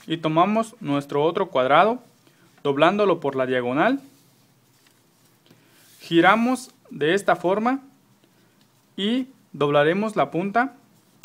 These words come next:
más o menos esta distancia. Así.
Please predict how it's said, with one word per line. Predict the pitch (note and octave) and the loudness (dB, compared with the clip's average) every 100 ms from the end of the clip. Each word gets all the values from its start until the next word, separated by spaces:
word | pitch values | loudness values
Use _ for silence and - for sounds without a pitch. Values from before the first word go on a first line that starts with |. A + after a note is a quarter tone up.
| - | -6
más | E3 F3 | -4 -2
o | F3 | -2
menos | D#3+ G3 A#3 - - _ _ _ _ | -2 -2 -6 -8 -20 _ _ _ _
esta | D#3+ E3 D#3+ | -6 0 -2
distancia. | B2 - B2 A#2 - - _ _ _ - _ _ _ _ _ _ _ _ _ | -2 -2 -4 -4 -12 -16 _ _ _ -20 _ _ _ _ _ _ _ _ _
Así. | C3 - C#3 | -12 -6 -6